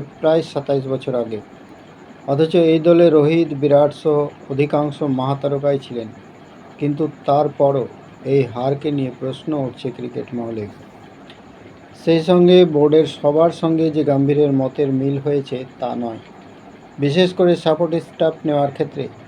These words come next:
প্রথম থেকেই গম্ভীরের মতের থেকে ভিন্ন পথে চলেছে বোর্ড। এর সঙ্গে আরেকটি বিষয় তার বিপক্ষে যেতে পারে বলেই মনে করা হচ্ছে। টি টোয়েন্টিতে প্রথমে অধিনায়ক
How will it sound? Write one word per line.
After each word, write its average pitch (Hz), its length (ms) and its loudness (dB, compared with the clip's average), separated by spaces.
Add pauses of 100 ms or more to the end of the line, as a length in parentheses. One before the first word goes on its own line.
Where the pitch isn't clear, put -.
(420)
প্রথম 156 400 0
থেকেই 165 340 -2
গম্ভীরের 143 540 2
মতের 139 480 -2
থেকে 143 200 -2
ভিন্ন 127 260 -4 (120)
পথে 139 180 -6
চলেছে 127 380 -10
বোর্ড। 113 300 -8 (920)
এর 156 180 0
সঙ্গে 175 340 4
আরেকটি 170 400 2
বিষয় 160 380 2
তার 160 180 0
বিপক্ষে 156 500 -6
যেতে 147 240 -4
পারে 147 280 -2
বলেই 143 380 -2
মনে 139 140 -2
করা 123 180 -4
হচ্ছে। 120 280 -10 (1600)
টি 170 160 0
টোয়েন্টিতে 180 500 2
প্রথমে 165 400 0
অধিনায়ক 151 440 0